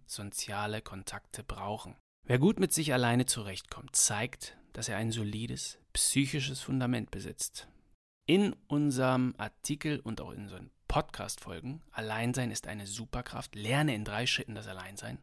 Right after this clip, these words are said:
gehen wir näher auf die Vorteile des Alleinseins ein und erklären, wie du es in drei einfachen Schritten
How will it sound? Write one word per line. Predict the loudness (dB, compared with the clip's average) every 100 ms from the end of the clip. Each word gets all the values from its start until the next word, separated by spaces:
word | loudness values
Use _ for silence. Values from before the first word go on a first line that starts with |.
| 0
gehen | 6 8
wir | 8 8
näher | 10 8 8 6
auf | 2
die | -6
Vorteile | -8 0 0 0 -2 -4
des | -4 -6
Alleinseins | -6 -6 -6 -6 -8 -12 -14 -6
ein | -4 -4 -6 -6
und | -8
erklären, | -8 -8 -8 -8 -8 -8 -6 8
wie | 10
du | 10
es | 8
in | 2
drei | 2 2 4
einfachen | 0 0 -2 -4
Schritten | -4 -4 -6